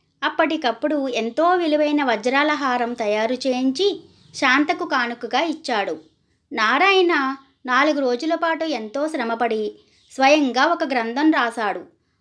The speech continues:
అందులో అతడు డబ్బు మనిషిని సుఖాల నుంచి దూరం చేస్తుందని, డబ్బును నమ్ముకున్న ప్రతివాడు కష్టాల పాలవుతాడని చక్కగా వివరించాడు. ప్రేమను డబ్బుతో ముడిపెట్టకూడదని చెబుతూ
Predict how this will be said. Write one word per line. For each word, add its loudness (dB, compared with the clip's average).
అందులో 2
అతడు 2
డబ్బు 0
మనిషిని 2
సుఖాల 4
నుంచి 2
దూరం 0
చేస్తుందని, -4
డబ్బును 4
నమ్ముకున్న 6
ప్రతివాడు 2
కష్టాల 2
పాలవుతాడని 0
చక్కగా -2
వివరించాడు. -2
ప్రేమను 6
డబ్బుతో 2
ముడిపెట్టకూడదని 0
చెబుతూ 0